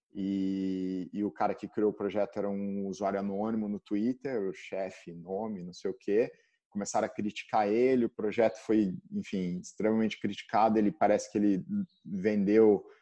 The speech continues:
boa parte dos tokens que ele tinha, e aí depois a comunidade começou a se mexer pra tentar resolver o problema, porque tava todo mundo perdendo dinheiro nessa queda,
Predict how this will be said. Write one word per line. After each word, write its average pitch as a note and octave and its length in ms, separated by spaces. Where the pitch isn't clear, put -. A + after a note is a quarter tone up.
boa G2+ 180
parte G#2+ 260
dos G#2 180
tokens G#2+ 320
que - 100
ele G#2 100
tinha, C3 760
e G#2+ 100
aí A2 140
depois A2 340
a A2+ 60
comunidade G#2+ 560
começou A2 220
a A2 40
se - 120
mexer A2 500
pra G2+ 120
tentar G#2+ 640
resolver A2 640
o A2+ 120
problema, A2 400
porque A2+ 160
tava G#2 200
todo A2+ 140
mundo A2+ 160
perdendo A2+ 340
dinheiro G#2+ 460
nessa G2 260
queda, C#3+ 640